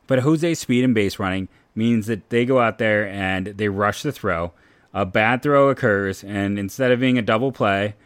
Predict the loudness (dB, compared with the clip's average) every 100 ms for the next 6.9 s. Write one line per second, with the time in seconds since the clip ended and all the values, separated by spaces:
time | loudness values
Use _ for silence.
0 | _ _ _ -4 -4 0 2 2 2 0
1 | 2 2 -2 -2 -2 0 -4 -4 -8 -8
2 | -14 -8 -4 -4 -4 -6 -6 -6 -4 -4
3 | -6 -14 -20 -10 -8 -6 -8 -8 -10 -10
4 | -12 _ _ _ _ _ -14 -12 -10 -4
5 | -4 -4 -6 -8 -8 -8 -6 -2 -2 -2
6 | -4 -6 -2 0 2 0 -6 -8 -16